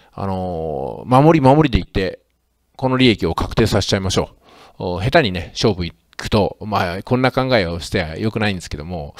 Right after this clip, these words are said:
うん、でもやっぱりね、月末ってね、あの、予想外の資金が入りやすいんで、特に今ほら、暗号通貨がね、あの、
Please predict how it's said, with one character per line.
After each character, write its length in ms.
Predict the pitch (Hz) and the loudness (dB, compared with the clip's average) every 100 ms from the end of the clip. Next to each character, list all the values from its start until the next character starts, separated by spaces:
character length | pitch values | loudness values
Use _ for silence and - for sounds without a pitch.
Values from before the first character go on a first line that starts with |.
| - - - - - - 120 | -10 -8 -8 -10 -12 -10 -4
う 60 | |
ん、 380 | 127 120 113 110 | -2 0 -2 2
で 80 | 139 | 4
も 80 | 127 | 4
や 40 | |
っ 40 | |
ぱ 80 | 180 | 4
り 60 | 165 | 4
ね、 340 | 117 95 - _ _ _ _ | 4 2 -2 _ _ _ _
月 160 | 120 - | 0 0
末 260 | 214 - | 0 -4
っ 20 | - | -4
て 120 | 196 | 0
ね、 300 | 185 110 - _ _ _ - | 0 -2 -8 _ _ _ -8
あ 120 | 110 | -4
の、 340 | 104 92 87 - | -2 -2 -4 2
予 100 | 139 | 2
想 180 | 269 254 | 6 6
外 160 | 120 | 4
の 220 | 90 - - - | 2 -8 -14 -8
資 120 | - | -6
金 180 | 165 127 | -2 -2
が 280 | 87 73 - _ | -2 -6 -12 _
入 200 | - 165 | -2 2
り 40 | |
や 80 | 214 | 2
す 100 | 220 | 0
い 60 | 165 | -4
ん 80 | 82 | -4
で、 240 | 80 - _ _ _ _ - | -6 -10 _ _ _ _ 0
特 180 | 240 185 | 2 4
に 60 | |
今 140 | 170 107 | 2 2
ほ 80 | |
ら、 140 | 107 110 | 2 2
暗 120 | 202 | 0
号 140 | 269 262 | 0 0
通 180 | 294 | -2
貨 120 | 226 101 | -4 -6
が 120 | 95 | -6
ね、 300 | 110 110 82 _ _ _ _ _ _ _ _ | -8 -8 -10 _ _ _ _ _ _ _ _
あ 100 | 98 | -4
の、 760 | 95 92 90 85 78 58 - | -2 -4 -6 -8 -10 -12 -16